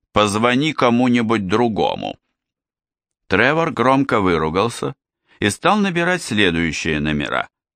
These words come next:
Однако там включались автоответчики. Выругавшись еще раз, он положил трубку и решил,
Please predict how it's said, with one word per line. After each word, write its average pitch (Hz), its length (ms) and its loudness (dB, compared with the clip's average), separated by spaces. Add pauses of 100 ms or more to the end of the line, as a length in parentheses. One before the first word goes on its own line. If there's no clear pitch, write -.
(420)
Однако 165 520 0
там 185 260 -2
включались 143 800 -4
автоответчики. - 1160 -4 (680)
Выругавшись 120 800 2
еще 90 400 0
раз, 165 380 -4 (460)
он 123 180 2
положил 127 500 0
трубку 170 460 -4
и 113 80 2
решил, 139 520 -2